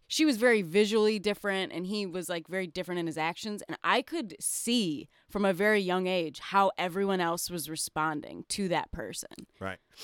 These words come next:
Speaker 1: And at the end of the day, they were just being themselves, and it just wasn't something that everyone else was doing at the same time.
Speaker 2: Right.
Speaker 1: And the, the school that I went to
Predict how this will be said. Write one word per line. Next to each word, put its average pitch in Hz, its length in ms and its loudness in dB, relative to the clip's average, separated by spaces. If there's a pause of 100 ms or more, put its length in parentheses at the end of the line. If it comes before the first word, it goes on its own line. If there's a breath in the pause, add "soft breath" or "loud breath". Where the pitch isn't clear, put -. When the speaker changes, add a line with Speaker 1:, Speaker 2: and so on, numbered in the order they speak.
(160 loud breath)
Speaker 1:
And 196 80 -2
at 202 80 -2
the 233 100 4
end 226 140 4
of - 40 0
the 202 60 0
day, 202 200 6
they 185 120 4
were 175 100 2
just 160 200 -8
being 175 180 2
themselves, 170 720 2
and 170 240 0
it 160 140 -4
just 180 180 -2
wasn't 170 400 -2
something 165 360 -2
that 156 120 2
everyone 160 320 2
else 151 240 -2
was 135 180 -10
doing 180 300 2
at - 100 -10
the - 60 -14
same 80 300 -8
time. - 460 -10
Speaker 2:
Right. 104 160 -2
Speaker 1:
And 214 280 4
the, 160 160 -2 (160)
the 190 140 -6
school 226 320 2
that 202 100 0
I 156 60 -2
went 165 340 -2
to 370 380 2